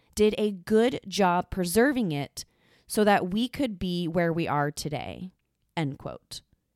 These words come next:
When reporters asked him how many hours his department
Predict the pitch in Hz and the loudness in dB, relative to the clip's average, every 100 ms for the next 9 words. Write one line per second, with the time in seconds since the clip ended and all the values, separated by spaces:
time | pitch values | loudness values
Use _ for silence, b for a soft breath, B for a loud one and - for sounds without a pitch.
0 | _ _ _ _ _ b b - 247 247 | _ _ _ _ _ b b 2 4 4
1 | 262 - 269 330 415 359 - 156 156 160 | -2 0 0 2 2 0 -2 -2 -2 -2
2 | - 160 147 139 - - - 247 233 247 | -4 -2 -2 -4 -8 -8 2 4 4 4
3 | 247 220 - 160 160 185 190 214 196 185 | 2 0 0 2 2 2 0 -2 -4 -4
4 | 180 185 - 165 - 190 - | -2 -4 -4 -4 -2 -4 -4